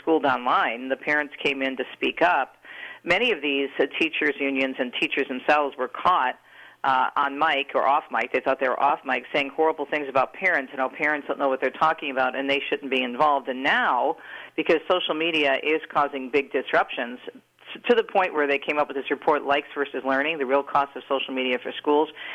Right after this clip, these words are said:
Now, part of their plan is to work directly with families. So while on the one hand, I'm glad they're doing this, on the other hand, it's like, well, this is what parents were raising concerns about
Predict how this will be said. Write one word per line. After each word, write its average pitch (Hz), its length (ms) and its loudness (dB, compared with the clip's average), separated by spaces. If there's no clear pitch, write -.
Now, 190 240 4
part 202 300 -2
of 208 80 -2
their 180 140 2
plan 160 640 0
is 156 240 2
to 160 80 2
work 156 260 2
directly 139 600 0
with 127 180 -2
families. 127 440 -2
So 151 200 4
while 170 140 4
on 165 80 0
the 165 60 0
one 214 160 2
hand, 226 280 0
I'm 156 100 0
glad 160 300 2
they're 143 100 0
doing 165 300 0
this, 131 180 0
on 139 80 2
the 143 140 0
other 185 100 0
hand, 151 300 -2
it's 139 160 -6
like, 139 200 0
well, 143 140 2
this 165 220 -2
is 214 120 2
what 170 200 0
parents 156 420 -2
were 139 80 0
raising 135 320 0
concerns 156 460 -4
about 117 360 0